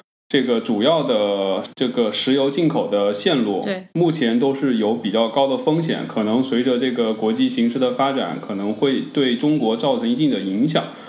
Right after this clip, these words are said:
Speaker 1: 所以中国也应该在这一块儿的话，也是做一个未雨绸缪的一个打算吧。
Speaker 2: 对。
Speaker 1: 然后先逐步摆脱这个石油依赖，然后如果真到了那一天，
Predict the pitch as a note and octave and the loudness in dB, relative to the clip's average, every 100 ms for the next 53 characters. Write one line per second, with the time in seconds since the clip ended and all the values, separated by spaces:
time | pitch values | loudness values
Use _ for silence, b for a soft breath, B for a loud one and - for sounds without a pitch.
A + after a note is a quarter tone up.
0 | B B - F3+ C#3+ D#3 F#3+ E3 D#3+ D#3+ | B B 0 2 2 2 0 2 2 0
1 | G#2+ E2+ - E3+ F3+ F3+ F3+ F3+ F#3 D#3 | -2 -4 -4 -2 2 2 0 0 0 0
2 | - E4 C#3 B2 - D3 B2 A#2+ C3 A#2+ | 0 0 2 -2 -2 0 0 0 0 2
3 | A2 F#2 - C#3 A#2+ D#3+ B2 A#2 A#2 C#3 | 0 -4 -2 -2 0 2 2 0 0 0
4 | B2 A#2+ A#2 E3 C3+ A2 G#2 A2 B2+ B2 | 2 2 2 2 2 0 -2 -2 2 2
5 | B2 B2 C#3+ A2 - - C#3 A#2 - - | 0 0 -2 -4 -4 -2 0 2 0 -4
6 | F#3 G#2+ B2+ A2+ B2+ C#3 C#3+ C3 C#3 C#3 | -2 0 0 0 0 0 0 0 0 0
7 | A#2+ C#2+ - B2 B2+ B2+ B2 A2+ A2+ G#2 | 0 -4 -2 0 0 0 -2 -2 -2 -2
8 | - B2 C3 C#3 D3 D3 G2 G#2+ A#2 B2+ | 0 0 2 2 2 0 0 -4 -2 0
9 | A#2 C3 G2 C3+ C3+ C#3 A#2 A2+ A#2+ A#2 | 0 0 0 0 2 2 2 2 2 0
10 | B2+ C3+ C3+ | 0 0 0